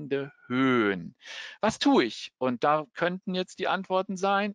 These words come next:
ich schließe die Position, weil ich mit dem Gewinn zufrieden bin. Hat so jeder oft auch so seine eigene Grenze, wo er sagt, hey, das reicht mir eigentlich. Halte die Position bis zum Ende des Trading-Zeitraums oder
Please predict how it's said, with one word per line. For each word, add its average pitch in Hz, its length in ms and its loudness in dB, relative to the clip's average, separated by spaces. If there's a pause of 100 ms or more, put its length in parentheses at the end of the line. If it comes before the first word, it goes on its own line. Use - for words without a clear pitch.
ich 160 140 -2
schließe 247 300 0
die 202 100 2
Position, 185 580 2
weil 160 140 4
ich 156 100 -4
mit 143 140 -8
dem 127 140 -6
Gewinn 123 240 0
zufrieden 175 500 0
bin. - 240 -6 (680)
Hat - 140 -4
so 185 80 -2
jeder 208 320 2
oft - 180 0
auch 180 80 -2
so 196 120 -8
seine 165 260 -2
eigene 180 280 -2
Grenze, 185 360 -4
wo 180 80 0
er 170 80 4
sagt, 165 220 0
hey, 202 160 2
das 175 160 -2
reicht 131 240 0
mir - 160 -4
eigentlich. - 560 -12 (760)
Halte 240 440 2
die 226 80 -2
Position 196 520 -2
bis 165 220 -4
zum - 160 -4 (120)
Ende 170 540 2
des 127 200 -4
Trading-Zeitraums 131 1300 -2 (1120)
oder 180 560 4